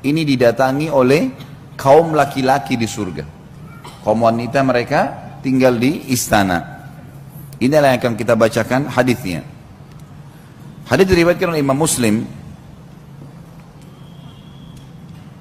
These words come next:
Anas bin Malik radhiyallahu anhu meriwayatkan sabda Rasulullah sallallahu alaihi wasallam,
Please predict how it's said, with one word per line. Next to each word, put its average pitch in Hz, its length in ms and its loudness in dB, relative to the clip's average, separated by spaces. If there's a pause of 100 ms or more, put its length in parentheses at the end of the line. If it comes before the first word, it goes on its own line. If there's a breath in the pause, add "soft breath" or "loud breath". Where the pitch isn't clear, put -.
(340)
Anas 175 320 2
bin 143 240 0
Malik 165 240 2
radhiyallahu 131 480 2
anhu 135 160 4 (160)
meriwayatkan 127 720 2
sabda 120 320 0
Rasulullah 123 560 0
sallallahu 113 800 0
alaihi 113 480 2
wasallam, 120 960 0